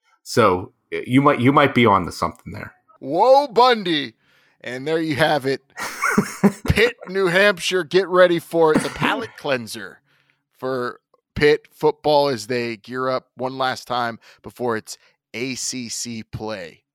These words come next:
Speaker 2: And that does it for another edition of the Hail to Pitt podcast. You know, I had a family, a birthday party I went to. They asked us, "So, so you guys are gonna stop doing the show now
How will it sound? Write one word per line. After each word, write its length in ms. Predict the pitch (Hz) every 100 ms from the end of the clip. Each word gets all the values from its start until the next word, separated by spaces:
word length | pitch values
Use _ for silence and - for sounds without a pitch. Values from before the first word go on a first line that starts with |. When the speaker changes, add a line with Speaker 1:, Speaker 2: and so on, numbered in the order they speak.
| _
Speaker 2:
And 140 | - 143
that 200 | 190 -
does 280 | 196 175 170
it 300 | - - - _ _ _ _
for 380 | _ 147 143 139
another 640 | 143 175 160 165 156 123
edition 680 | - 110 - 160 - 147 131
of 120 | 117 120
the 80 |
Hail 200 | 120 156
to 80 | 151
Pitt 320 | 139 147 -
podcast. 680 | - 147 143 - 143 135 - - - - _
You 100 | 151
know, 140 | 170
I 140 | 175 190
had 100 | 180
a 40 |
family, 500 | - 196 196 196 190
a 80 | 175
birthday 400 | 156 214 - 202
party 360 | - 196 190 196
I 40 |
went 260 | 190 190 175
to. 140 | 196
They 120 | 180 175
asked 340 | 180 160 -
us, 140 | 180
"So, 140 | - 170
so 180 | - 165
you 140 | 165
guys 260 | 175 170 147
are 60 |
gonna 140 | 156 156
stop 300 | - 165 -
doing 240 | 170 156
the 80 | 131
show 260 | - 185 190
now 340 | 190 196 185